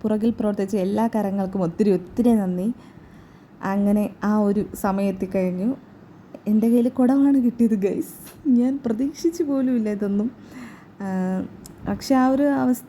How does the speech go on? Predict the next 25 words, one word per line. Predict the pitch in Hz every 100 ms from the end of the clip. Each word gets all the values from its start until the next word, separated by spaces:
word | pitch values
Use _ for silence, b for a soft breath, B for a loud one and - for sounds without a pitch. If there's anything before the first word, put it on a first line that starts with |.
| -
ആ | 226
ഒരു | 247 262
സാഹചര്യത്തിൽ | 277 240 254 254 220 196
അല്ലെങ്കിൽ | 185 190 202 214 220
ആ | 208
ഒരു | 214 254
സമയത്ത് | 254 214 220 226 262
എനിക്ക് | 247 208 208 240 B B -
അത് | 240
പറ്റില്ല | 254 247 269 285
അങ്ങനെയൊന്നും | 302 254 254 254 269 247
പറയാനൊന്നും | 226 220 226 233
തോന്നിയില്ല. | 214 202 196 202
ഞാൻ | 202 202 208
എന്നിട്ട് | 214 214
അമ്മയോട് | 208 196 202
ചോദിക്കുമായിരുന്നു, | 220 214 208 208 196 196
"അമ്മ, | 196 214 202 208 233 - 196
ഇത് | 202 196
ഞാനാണോ | 226 185 202 202 196
എടുക്കേണ്ടത്?" | 185 185 196 185 196 B B B B B
അങ്ങനെയൊന്നും | 180 180 185 202
എനിക്കതിനെ | 202 220 220 226
പറ്റിയൊന്നും | 247 262 262 262
അറിയത്തില്ല. | 247 269 254 202 180 -